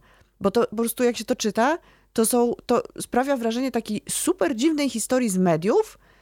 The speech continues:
którą gdzieś tam usłyszeliśmy i myślimy sobie, "Kurde, to jest niesamowite, że takie rzeczy się dzieją". I napisać taką książkę, że ja cały czas jak ją czytałam,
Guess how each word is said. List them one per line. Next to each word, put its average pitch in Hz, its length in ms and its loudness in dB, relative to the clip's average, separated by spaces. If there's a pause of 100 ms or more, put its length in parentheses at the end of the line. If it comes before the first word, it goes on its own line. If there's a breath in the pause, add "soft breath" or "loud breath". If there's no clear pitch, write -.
(120 soft breath)
którą 262 260 2
gdzieś 269 180 -4
tam 269 160 -2
usłyszeliśmy 240 640 -2
i - 80 0
myślimy 226 360 2
sobie, 208 440 2 (540 soft breath)
"Kurde, 165 320 -4
to - 60 -8
jest - 120 -4
niesamowite, 392 360 0
że 311 60 -2
takie 294 180 -2
rzeczy 233 180 -6
się 208 120 -4
dzieją". 151 400 2
I - 120 -6
napisać 247 280 -2
taką 311 260 0
książkę, 226 380 -2
że 247 60 0
ja 214 100 2
cały 254 180 -4
czas 262 140 -4
jak 233 140 -2
ją 208 100 -4
czytałam, 196 460 -2